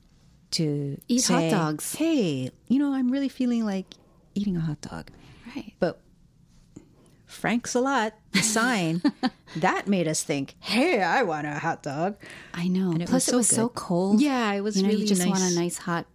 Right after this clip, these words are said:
Speaker 1: It was comfort
Speaker 2: meal.
Speaker 1: food, really.
Speaker 2: Yeah. So
Speaker 1: It was
Speaker 2: that was good.
Speaker 1: delicious. We brought it home and ate it at home, and it was great.
Speaker 2: Yeah.
Speaker 1: Yeah.
Speaker 2: I think if we were true locals, we would have eaten it, like,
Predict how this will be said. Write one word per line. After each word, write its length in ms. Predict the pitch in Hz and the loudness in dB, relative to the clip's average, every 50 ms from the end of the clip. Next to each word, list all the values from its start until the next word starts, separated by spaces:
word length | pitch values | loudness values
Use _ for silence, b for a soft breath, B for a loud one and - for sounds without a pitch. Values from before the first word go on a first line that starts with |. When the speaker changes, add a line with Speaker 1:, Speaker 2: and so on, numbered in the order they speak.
| _ _ _ _ _ _ - _ - | _ _ _ _ _ _ -20 _ -12
Speaker 1:
It 60 | - | -6
was 100 | - 190 - | -4 -4 -2
comfort 300 | - 190 170 - 175 160 | 0 -2 -2 0 0 0
Speaker 2:
meal. 300 | 165 170 175 151 160 175 | 2 2 2 0 0 -2
Speaker 1:
food, 80 | - - - - | -6 -10 -8 -4
really. 300 | 165 160 165 156 147 156 | -2 0 2 2 0 0
Speaker 2:
Yeah. 60 | 156 - - - - B B B B B B B B B B B B B B B B B B B B _ - | -2 -6 -10 -18 -16 B B B B B B B B B B B B B B B B B B B B _ -6
So 140 | - - | -2 2
Speaker 1:
It 20 | 220 | 2
was 80 | 247 220 | 4 4
Speaker 2:
that 60 | 226 214 | 4 4
was 100 | 208 185 | 4 4
good. 60 | 202 | 2
Speaker 1:
delicious. 300 | 214 151 370 359 - - | 2 2 0 0 -2 0
We 100 | - 202 | -2 0
brought 220 | 196 220 220 226 | 0 0 0 0
it 80 | 233 220 | 0 0
home 200 | 196 208 214 214 | -2 0 0 -2
and 100 | 196 175 | -2 -2
ate 140 | 170 175 185 | -2 -2 -2
it 80 | 185 | -2
at 100 | 185 180 | -4 -4
home, 240 | 170 170 170 180 175 | -4 -4 -4 -4 -6
and 80 | 170 170 | -8 -8
it 40 | 175 | -8
was 120 | 175 170 | -10 -10
great. 300 | - - 170 160 165 175 - - _ - - - | -10 -10 -10 -8 -8 -10 -12 -18 _ -20 -16 -8
Speaker 2:
Yeah. 260 | - 175 160 165 180 175 - - _ - | -6 -6 -4 -4 -8 -10 -14 -20 _ -8
Speaker 1:
Yeah. 100 | 190 190 | -6 -4
Speaker 2:
I 20 | |
think 220 | 185 - 240 247 - | 0 0 0 2 2
if 140 | 262 220 - | 0 0 0
we 140 | 226 208 196 | 0 0 2
were 140 | 180 180 180 | 2 0 -2
true 400 | - - - - 190 180 175 175 | -2 -2 -2 0 0 0 0 0
locals, 600 | 160 160 160 160 - - 196 208 233 247 - - | 0 0 -2 -2 -2 -2 -2 -2 -2 -4 -6 -6
we 80 | - 170 | -4 -4
would 160 | 160 165 165 | -2 -2 -2
have 120 | 160 156 - | -4 -4 -4
eaten 340 | - 165 156 - - 165 | -6 -6 -6 -4 -2 0
it, 160 | 160 151 - - - | 0 0 -2 -4 -6
like, 120 | 147 147 | -8 -8